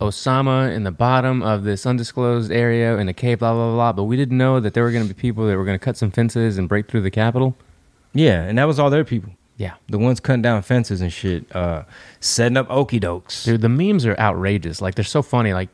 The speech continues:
Speaker 1: uh, it was, it was another one about, like, w-, "So why did you plan to capture, uh, Mayor or Governor, uh, Whitmer?"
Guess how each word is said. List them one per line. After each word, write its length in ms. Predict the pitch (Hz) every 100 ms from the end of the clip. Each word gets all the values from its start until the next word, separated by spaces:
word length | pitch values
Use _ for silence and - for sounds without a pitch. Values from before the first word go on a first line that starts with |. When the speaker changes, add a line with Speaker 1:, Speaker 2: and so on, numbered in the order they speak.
| _ -
Speaker 1:
uh, 560 | 113 107 101 92 90 - -
it 120 | 127
was, 120 | 139 147
it 60 |
was 100 | 139
another 200 | 131 131
one 80 | 120
about, 160 | 107 101
like, 200 | 104 104
w-, 160 | 95 -
"So 160 | -
why 200 | 113 113 123
did 120 | 117
you 320 | 107 117 117 - -
plan 260 | 117 107 107
to 60 |
capture, 580 | - 110 107 - 101 98
uh, 400 | 95 92 90 87 85
Mayor 400 | 104 110 98 92
or 100 | 101
Governor, 480 | 117 107 107 98 95
uh, 120 | 85
Whitmer?" 420 | 92 - 135 131